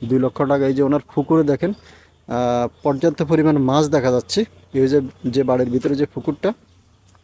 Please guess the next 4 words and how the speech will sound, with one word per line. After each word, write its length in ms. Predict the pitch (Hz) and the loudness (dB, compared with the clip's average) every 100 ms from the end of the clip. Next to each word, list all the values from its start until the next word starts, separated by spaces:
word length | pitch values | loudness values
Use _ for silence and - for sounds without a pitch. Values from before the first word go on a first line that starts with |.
| _ _ _ _ _ _ _ _ _ _ _ _ _ _ _ _ _ _ _ _ _ - | _ _ _ _ _ _ _ _ _ _ _ _ _ _ _ _ _ _ _ _ _ -6
এই 100 | 143 | 0
যে 100 | 151 | 2
এগুলো 200 | 160 160 | 2 2
সব 280 | 175 170 | 4 4